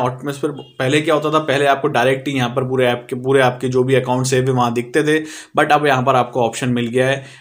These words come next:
आप यहाँ पर अलग से आपको हाईलाइट करके बता रहे हैं ऐप्स, वेबसाइट, and उसके नीचे आएंगे आपको नीचे ऑप्शन दिया है प्राइवेट इन्फो का।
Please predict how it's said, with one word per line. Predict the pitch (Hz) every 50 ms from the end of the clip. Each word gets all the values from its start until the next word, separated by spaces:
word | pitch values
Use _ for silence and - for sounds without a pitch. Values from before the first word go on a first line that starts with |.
| _ -
आप | 120 127 127 131
यहाँ | 131 127 123
पर | 117 131 127
अलग | 120 120 123 123 123
से | - 135
आपको | 120 117 - 120 113
हाईलाइट | 113 113 113 113 120 117 -
करके | 123 113 123 120
बता | 120 113 - 117 110
रहे | 113 117 113
हैं | - 117 117
ऐप्स, | 117 113 - - 120
वेबसाइट, | 110 107 - - 127 117 113 117
and | 110 107 113 113 117 -
उसके | 127 127 - - 160
नीचे | 160 160 156 - 175
आएंगे | 165 156 156 156 160 156
आपको | 147 151 151 160
नीचे | 151 143 139 139 - 143
ऑप्शन | 123 120 - - 143 139
दिया | 139 147 151
है | 147 151
प्राइवेट | - 123 113 120 123 131 131 - -
इन्फो | 147 131 120 123 - 127 113
का। | - 113 98